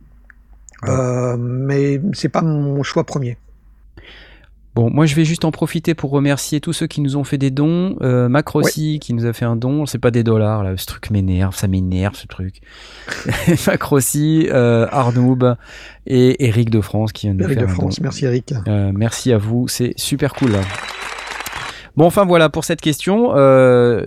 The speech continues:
Speaker 1: merci, euh, à Laetitia pour, pour la question. Je crois qu'on, on va s'arrêter là parce que sinon après on va,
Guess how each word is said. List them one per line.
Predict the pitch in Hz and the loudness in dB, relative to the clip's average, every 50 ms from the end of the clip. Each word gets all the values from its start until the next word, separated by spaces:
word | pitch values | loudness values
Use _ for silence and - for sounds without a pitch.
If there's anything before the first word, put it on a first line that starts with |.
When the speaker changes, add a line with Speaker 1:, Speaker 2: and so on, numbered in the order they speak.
| - - | -6 -4
Speaker 1:
merci, | 107 120 139 143 - - - 170 170 165 156 | -2 0 0 0 -2 -2 -2 0 2 4 4
euh, | 135 123 120 117 117 113 | 4 4 4 4 4 2
à | - - 120 | 2 2 2
Laetitia | 127 131 - - 131 - - 151 147 147 | 2 0 0 -2 -6 -2 0 2 2 2
pour, | 139 - 131 120 113 | 0 0 -2 -2 -2
pour | - 135 131 | 0 2 2
la | 123 123 | 2 2
question. | - 127 113 - - 160 175 | 0 -2 -4 -2 0 0 0
Je | 160 | 0
crois | - - 127 | 2 0 0
qu'on, | 120 - 117 | 2 2 0
on | 113 110 110 110 107 110 | 2 2 0 0 0 2
va | 110 127 | 4 4
s'arrêter | 127 - 147 139 143 135 - 143 | 4 4 4 4 4 4 4 4
là | 131 139 147 160 165 | 4 6 6 6 4
parce | 151 120 - | 2 0 -2
que | - 123 | -2 -4
sinon | 117 - - 131 131 127 120 | -2 -2 0 0 0 2 2
après | 113 - - 131 123 | 0 0 0 0 2
on | 120 113 | 2 2
va, | 107 104 101 | 2 0 0